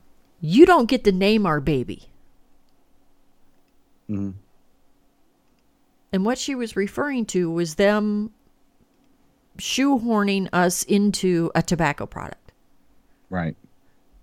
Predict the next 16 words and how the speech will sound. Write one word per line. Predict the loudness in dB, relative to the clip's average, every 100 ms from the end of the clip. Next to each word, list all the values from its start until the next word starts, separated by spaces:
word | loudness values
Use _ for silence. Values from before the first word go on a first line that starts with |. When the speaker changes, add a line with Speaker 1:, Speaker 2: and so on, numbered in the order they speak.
| _ -4
Speaker 1:
"You | 4 6
don't | 8 6 4
get | 2 2
to |
name | 2 2 2
our | 0
baby." | 0 0 0 -8 -16 -20 _ -20 -20 _ _ _ -20 -20 _ _ -20 -20 _ _ -20 _ -10
Speaker 2:
I | -6
love | -4 -4 -6
that. | -10 -10 _ -20 _ _ _ _ _ _ _ _ -2
Speaker 1:
And | 0 2 0 -4 -10 _ _ _
it | 0 2
has | 0 0
stuck | -4 -2 0 0 0
with | -4 -2 -6
me | -6 -8